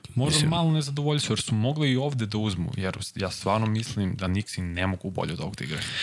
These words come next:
Speaker 2: Pa da, ali, znaš šta, videlo se, ono, čim nije igrao Butler, to je ono što smo ti i ja rekli, budi zadovoljan jednim breakom. I oni su zapravo i bili zadovoljni jednim breakom, odmorili Butlera da iskulira par dana i da se vrati, da odradi mnogo bolji posao, da
Speaker 1: Mhm.
Speaker 2: oni uzmu lakše te utakmice kod kuće.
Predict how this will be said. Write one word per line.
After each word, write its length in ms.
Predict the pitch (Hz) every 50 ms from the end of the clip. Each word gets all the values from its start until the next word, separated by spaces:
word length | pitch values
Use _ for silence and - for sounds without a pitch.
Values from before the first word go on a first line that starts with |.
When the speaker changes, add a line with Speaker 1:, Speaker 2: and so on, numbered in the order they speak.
| - - - -
Speaker 2:
Pa 100 | - 71
da, 100 | 71 73
ali, 200 | 73 73 73 71
znaš 260 | 69 82 87 85 -
šta, 160 | - - - - - - -
videlo 340 | - - 98 92 80 69 71
se, 160 | - - -
ono, 180 | 76 73 76 80
čim 180 | - - 87 85
nije 140 | 85 85 82
igrao 160 | 82 80 78
Butler, 320 | 80 82 - - - -
to 80 | - 87
je 40 | 82
ono 80 | 80
što 140 | 80 - 87
smo 160 | - - 85
ti 140 | - - -
i 40 | 82
ja 100 | 80 80
rekli, 320 | 78 78 - - - - - - - -
budi 240 | 82 85 80 80 80
zadovoljan 540 | 85 82 80 80 82 78 78 78 80 80
jednim 260 | 80 78 78 78 76 73
breakom. 340 | 76 73 78 - - 78 - - - - - - - - - - - -
I 120 | - 82
oni 120 | 80 78
su 120 | 78 - 76
zapravo 380 | 73 78 78 - - 80 82
i 60 | 80 80
bili 240 | 82 80 80 78
zadovoljni 480 | 76 - 80 78 80 80 78 80 82 82
jednim 240 | 82 82 80 80 76
breakom, 360 | 82 82 82 - - - 78
odmorili 460 | 76 73 78 76 80 78 76 76 78
Butlera 480 | 73 76 78 - - - 87 80 80 76
da 80 | 73
iskulira 460 | 73 - - - - 78 78 76 76 -
par 240 | - 80 78 76
dana 340 | 71 73 76 78 78 82 78
i 100 | 78 78
da 100 | 73 78
se 160 | - - -
vrati, 380 | 78 78 73 76 76 - - -
da 120 | 73 76
odradi 460 | 73 73 78 78 76 - - 139 139 - - - - - - -
mnogo 240 | 151 139 139 73
bolji 260 | 73 73 76 73 71 71
posao, 340 | - - 69 - - -
da 100 | - -
Speaker 1:
Mhm. 100 | 67 67
Speaker 2:
oni 80 | 69 67
uzmu 220 | 69 71 73 69
lakše 400 | 67 64 65 - - - 69 65 -
te 200 | - - 76 67
utakmice 480 | 65 - - 71 - - 69 - - -
kod 160 | - - -
kuće. 280 | - - 76 - -